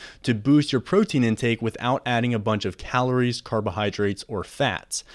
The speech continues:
So there are tons of different protein powders that you can choose from, but I'm a big fan of protein powders that contain pea protein.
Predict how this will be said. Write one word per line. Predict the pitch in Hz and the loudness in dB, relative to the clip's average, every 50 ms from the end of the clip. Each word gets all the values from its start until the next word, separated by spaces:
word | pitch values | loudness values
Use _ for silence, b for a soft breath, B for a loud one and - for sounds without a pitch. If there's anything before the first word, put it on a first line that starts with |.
| B B B | B B B
So | B - 135 | B -2 2
there | 156 175 | 2 4
are | 170 | 2
tons | - - - - 165 175 190 196 185 | 2 -2 -4 -2 0 2 4 4 4
of | 185 151 | 4 2
different | 147 151 147 151 131 - | 2 2 2 0 0 2
protein | - 147 143 131 - 147 131 | 2 2 2 2 2 0 0
powders | 120 139 139 139 143 139 127 | 0 0 2 2 2 2 2
that | 127 110 104 | 0 -2 -2
you | 104 | -2
can | - 98 98 | -4 -4 -4
choose | - - 190 190 165 - | -2 0 2 0 0 0
from, | - 170 160 156 160 160 B B B B B - | -2 -2 0 0 0 -2 B B B B B 0
but | 131 127 | 2 2
I'm | 123 123 | 4 2
a | 117 | 2
big | 107 98 - 139 170 160 | 2 2 2 2 2 2
fan | - - 147 143 139 | 0 -2 0 0 2
of | 135 120 - | 0 -2 -2
protein | - 139 135 135 - 151 131 | 0 0 0 2 2 0 0
powders | 123 - 123 117 117 117 117 113 - | 0 0 -2 0 0 2 0 0 0
that | - 110 107 | 0 -2 0
contain | - 110 104 - - - 107 104 104 101 101 - - _ | -2 -4 -4 -4 -6 -6 -4 -2 -2 -2 -4 -6 -10 _
pea | - - 101 95 | -8 -6 -4 -4
protein. | 180 - - - 160 156 135 - - 104 87 76 | -4 -2 2 4 4 4 4 2 -2 -4 -4 -6